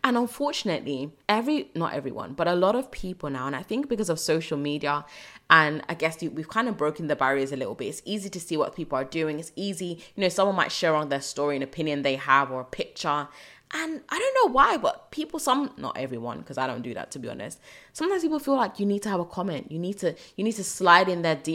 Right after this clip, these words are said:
Ms and start arguing with them and fighting them about whatever they're speaking about. And it's so unnecessary. You don't need an opinion on everything. You are not a politician.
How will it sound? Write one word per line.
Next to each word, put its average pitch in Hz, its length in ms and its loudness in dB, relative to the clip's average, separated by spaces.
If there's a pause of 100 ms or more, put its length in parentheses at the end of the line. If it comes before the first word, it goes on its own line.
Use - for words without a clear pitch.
(120)
Ms 160 140 -4
and 147 100 -8
start 143 240 2
arguing 151 320 2
with 135 140 -2
them 131 260 -4
and 127 100 -4
fighting 147 420 4
them 131 120 -6
about 123 340 -2
whatever 143 300 0
they're 139 100 -4
speaking 233 360 -2
about. - 360 -2 (360)
And 302 160 -2
it's 285 160 -4
so 330 320 0
unnecessary. 214 840 -4 (280)
You 220 160 2
don't 247 460 2
need 196 420 0
an 185 60 -2
opinion 175 400 -2
on 156 80 0
everything. 151 480 -6
You 180 220 2
are 156 120 4
not 156 460 -4
a 156 80 -4
politician. - 800 -10